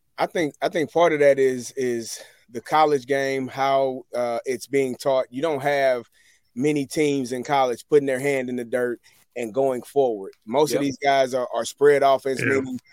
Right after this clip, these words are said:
Speaker 1: they are zone blocking, they're blocking an area,
Speaker 3: Mm-hmm.
Speaker 1: and the ball is gonna be a lot of
Speaker 3: Mm-hmm.
Speaker 1: R P O stuff. So they're gonna decide,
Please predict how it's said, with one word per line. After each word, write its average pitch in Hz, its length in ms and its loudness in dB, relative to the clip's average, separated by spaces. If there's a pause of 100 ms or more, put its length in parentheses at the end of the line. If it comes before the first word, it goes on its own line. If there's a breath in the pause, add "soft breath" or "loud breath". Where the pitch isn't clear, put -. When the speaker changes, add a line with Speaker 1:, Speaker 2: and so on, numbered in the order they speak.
(180 soft breath)
Speaker 1:
they 135 120 0
are 131 180 0
zone 147 400 0
blocking, 139 420 0
they're 135 180 2
blocking 139 420 0
an 127 100 -6
area, 135 520 4
Speaker 3:
Mm-hmm. 113 260 -8
Speaker 1:
and 127 160 0
the 131 160 -2
ball 147 240 4
is 135 100 0
gonna 143 140 -2
be 135 140 -2
a 127 60 0
lot 131 180 0
of 120 80 -4
Speaker 3:
Mm-hmm. 101 80 -4
Speaker 1:
R 139 140 4
P 127 80 -10 (180)
O 147 80 0
stuff. 135 280 -2
So 127 140 -4
they're 139 140 0
gonna 156 220 -2
decide, 139 600 2